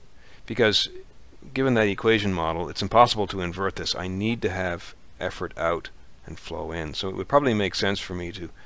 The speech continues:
constrain the causality of the individual power bonds, and that way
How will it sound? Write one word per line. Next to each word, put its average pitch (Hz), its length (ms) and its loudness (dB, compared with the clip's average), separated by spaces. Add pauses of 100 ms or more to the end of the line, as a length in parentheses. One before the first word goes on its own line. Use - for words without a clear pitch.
(360)
constrain 123 640 4
the 101 80 2
causality 92 640 4
of 85 120 -8
the 87 100 -8
individual 85 540 -8
power 90 300 -4
bonds, 82 400 -6 (1040)
and 82 180 -8
that 127 220 6
way 85 360 -4